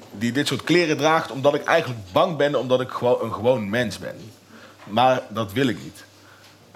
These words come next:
Ik wil niet op mijn sterfbed worden gezien als een normaal mens.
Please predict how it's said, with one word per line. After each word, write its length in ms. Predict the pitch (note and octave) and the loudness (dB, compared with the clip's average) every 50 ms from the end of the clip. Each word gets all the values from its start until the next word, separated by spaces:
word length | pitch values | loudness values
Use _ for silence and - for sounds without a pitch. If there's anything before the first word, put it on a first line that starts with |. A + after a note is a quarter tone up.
| - - - - - - - | -18 -18 -18 -20 -20 -20 -16
Ik 160 | - G#2 G2+ | -14 -12 -6
wil 200 | G#2 C3 C#3+ D3 | -2 0 0 0
niet 300 | C3+ C#3+ E3 D#3+ - - - _ _ _ - - | 2 0 -2 -2 -6 -12 -18 _ _ _ -12 -10
op 120 | - G2+ | -8 -6
mijn 140 | G2 G2 G2 | -6 -4 -4
sterfbed 520 | - - C#3 C#3+ D3 C#3 A#2 A#2+ A#2 A2+ | -2 2 4 4 4 4 2 -2 -4 -4
worden 220 | - A2+ G#2+ G2+ - | -4 -6 -8 -8 -8
gezien 300 | - G2+ - - A2+ G#2+ | -8 -8 -8 -6 -4 -4
als 160 | - F2 E2+ | -4 -4 -4
een 60 | F#2+ | -4
normaal 440 | F2+ F2 F2 F2+ G#2+ A#2+ A#2 G#2+ F#2+ | -4 -4 0 2 2 4 4 2 0
mens. 420 | F#2 F#2 F#2+ D#2+ C#2+ - - - | -2 -4 -6 -6 -6 -10 -12 -12